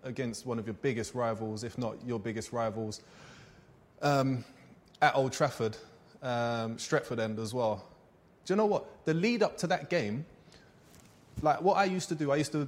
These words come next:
to walk through Leeds City Centre on the Friday, the Thursday and the Friday before the, the games have kicked off, just to get a, a, a feeling of the, the energy around the city and, and a vibe, and talk to the local,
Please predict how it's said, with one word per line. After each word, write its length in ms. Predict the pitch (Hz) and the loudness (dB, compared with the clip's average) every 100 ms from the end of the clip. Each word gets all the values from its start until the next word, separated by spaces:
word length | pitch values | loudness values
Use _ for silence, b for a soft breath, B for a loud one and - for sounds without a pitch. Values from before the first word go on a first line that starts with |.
| - | -4
to 100 | 151 | -2
walk 220 | 151 160 | 0 0
through 180 | - 143 | 0 2
Leeds 240 | 156 156 - | 2 2 -2
City 160 | - | -4
Centre 400 | 123 139 120 117 - - | -4 -4 -4 -6 -8 -6
on 140 | 143 | -2
the 60 | 131 | -2
Friday, 500 | - 139 123 120 117 | 2 2 4 2 0
the 100 | 147 | -2
Thursday 320 | - 175 156 | 2 2 4
and 60 | 143 | 0
the 80 | - | 2
Friday 220 | 139 123 | 0 0
before 340 | 107 - 143 | -4 -2 0
the, 240 | 123 123 113 | 0 -4 -6
the 80 | 131 | -4
games 240 | 135 127 117 | -2 -2 -6
have 80 | |
kicked 260 | - 123 - | -8 -8 -6
off, 240 | 107 - - B B - | -6 -10 -20 B B -4
just 160 | 202 | -2
to 60 | 190 | 2
get 160 | 196 | 2
a, 560 | 165 160 - 156 147 135 | 4 2 0 2 2 2
a, 40 | 127 | -2
a 20 | |
feeling 420 | - 165 151 120 120 | 0 0 2 0 -2
of 160 | 123 - | -4 -4
the, 260 | 127 113 113 | -2 -2 -2
the 120 | 135 | -4
energy 320 | 147 131 131 123 | 0 0 0 0
around 260 | 123 120 | 0 0
the 60 | 113 | 0
city 380 | - 131 117 110 | -2 -2 -2 -2
and, 160 | 110 | -2
and 160 | 123 117 | -4 -4
a 40 | |
vibe, 440 | 107 131 123 113 120 | -2 2 2 2 0
and 160 | 117 B B B B - - _ - - | -4 B B B B -20 -20 _ -20 -2
talk 200 | 190 156 | 0 2
to 140 | 160 | 2
the 100 | 143 | 2
local, 360 | 139 143 - | 2 2 0